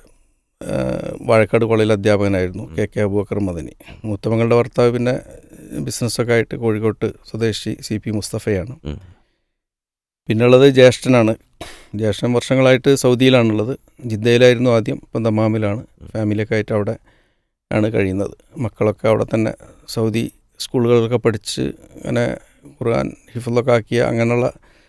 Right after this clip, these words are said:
Speaker 1: ഏഹ്, യൂണി-, അവിടെ മദീന യൂണിവേഴ്സിറ്റിയിലൊക്കെ പഠിച്ച മക്കളാണ് ജ്യേഷ്ഠനുള്ളത്. പിന്നെ നാലാമത്തെ ആളാണ് ഞാൻ.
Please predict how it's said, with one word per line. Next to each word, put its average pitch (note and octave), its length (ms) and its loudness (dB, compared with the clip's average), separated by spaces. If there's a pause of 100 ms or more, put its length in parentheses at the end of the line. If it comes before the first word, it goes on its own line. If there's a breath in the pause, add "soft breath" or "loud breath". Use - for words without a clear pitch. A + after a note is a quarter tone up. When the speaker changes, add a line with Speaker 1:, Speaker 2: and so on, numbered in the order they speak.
(480)
Speaker 1:
ഏഹ്, - 220 0
യൂണി-, A#2+ 300 2
അവിടെ A#2+ 320 2
മദീന A#2 300 2
യൂണിവേഴ്സിറ്റിയിലൊക്കെ A#2 500 0
പഠിച്ച B2 180 0
മക്കളാണ് G#2+ 440 0 (320 soft breath)
ജ്യേഷ്ഠനുള്ളത്. G2+ 600 -6 (760)
പിന്നെ A2+ 120 -2
നാലാമത്തെ A#2+ 460 6
ആളാണ് A#2 260 4
ഞാൻ. F2+ 160 -6